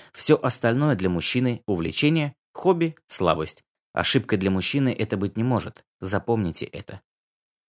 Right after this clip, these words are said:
Существует извечный женский миф, разрушивший множество семей, милые дамы. Запомните его, чтобы никогда не стать его рабыней. Вы хотите, чтобы мужчина проявлял сексуальную активность к одной женщине и не проявлял к другим,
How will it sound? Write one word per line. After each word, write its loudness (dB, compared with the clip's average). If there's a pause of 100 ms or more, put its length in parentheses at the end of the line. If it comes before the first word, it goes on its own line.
(360)
Существует 2
извечный 2
женский -2
миф, -4
разрушивший -2
множество -2
семей, -2
милые -4
дамы. -10 (340)
Запомните 2
его, -2
чтобы -4
никогда 2
не 2
стать -2
его 0
рабыней. -4 (280)
Вы 6
хотите, 0
чтобы -2
мужчина 0
проявлял 2
сексуальную 2
активность -2
к -6
одной 0
женщине 0
и -6
не 0
проявлял 0
к -4
другим, -2